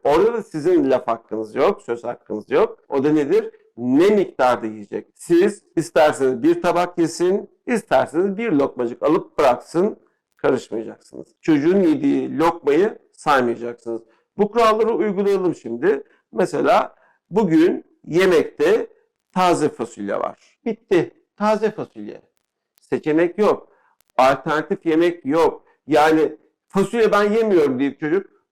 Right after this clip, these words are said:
yemek istemedi. Kalktı sofradan. "Ah, çocuğum aç kaldı. Dur ben ona iki tane köfte yapayım da karnını doyurayım." derseniz bundan sonra çocuğunuz her yemekte seçici davranacaktır.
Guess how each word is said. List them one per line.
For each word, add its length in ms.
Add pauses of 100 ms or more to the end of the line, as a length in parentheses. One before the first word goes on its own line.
(600)
yemek 300
istemedi. 420
Kalktı 320
sofradan. 640 (280)
"Ah, 300 (220)
çocuğum 340
aç 220
kaldı. 340
Dur 120
ben 100
ona 100
iki 200
tane 340
köfte 300
yapayım 360
da 180
karnını 400
doyurayım." 420
derseniz 600 (260)
bundan 340
sonra 540 (140)
çocuğunuz 440 (340)
her 260
yemekte 420
seçici 420
davranacaktır. 760